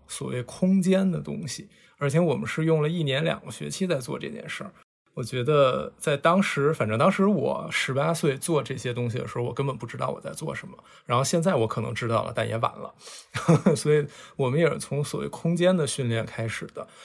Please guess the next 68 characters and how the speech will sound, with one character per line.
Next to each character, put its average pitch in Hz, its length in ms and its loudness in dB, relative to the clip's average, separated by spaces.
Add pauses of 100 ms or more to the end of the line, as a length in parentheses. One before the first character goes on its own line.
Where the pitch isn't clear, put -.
(140)
然 131 120 0
后 143 80 4
到 160 200 6
二 196 260 4
年 135 180 2
级 143 140 -2
以 139 80 -2
后 143 240 -2
进 156 160 -2
入 147 140 2
到 151 120 2
具 180 220 0
体 - 160 -8
的 - 100 -12
建 143 320 -6
筑， 160 220 -10
是 147 500 -4
二 185 80 2
年 180 140 4
级 196 80 4
是 240 80 4
比 156 120 -2
较 180 120 4
小 - 260 -2
的 - 80 -10
房 - 300 -8
子。 147 180 -6 (300)
第 208 120 6
一 254 120 4
个 160 140 4
学 123 240 -4
期 151 440 -2
的 143 180 2
两 123 280 -2
个 - 100 -10
设 151 240 0
计 123 200 -2
是 131 200 -4
一 131 60 -2
个 175 140 4
loft 175 420 2
和 - 160 -2
一 143 100 0
个 156 120 0
山 180 200 0
地 170 120 0
别 127 160 -2
墅， - 260 -6 (460)
然 135 240 2
后 160 200 4
第 180 140 0
二 185 160 4
个 135 80 -2
学 135 180 -6
期 160 240 -4
是 147 200 -2
一 131 100 -2
个 147 140 0
社 156 160 -2
区 - 120 -6
中 160 200 0
心 170 200 0
和 147 120 2
一 151 80 0
个 175 100 2
幼 165 80 2
儿 156 140 4
园。 117 260 0